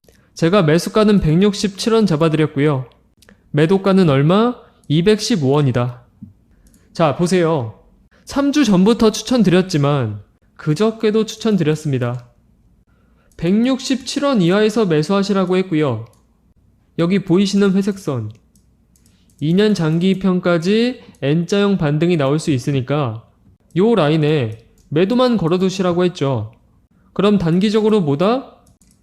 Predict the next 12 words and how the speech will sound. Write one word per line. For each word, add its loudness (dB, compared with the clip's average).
삼십 -6
프로 -2
먹을 0
수 -4
있다. -6
그리고 0
다음 2
종목 -2
또 -2
준비가 0
되어 0
있어요. -4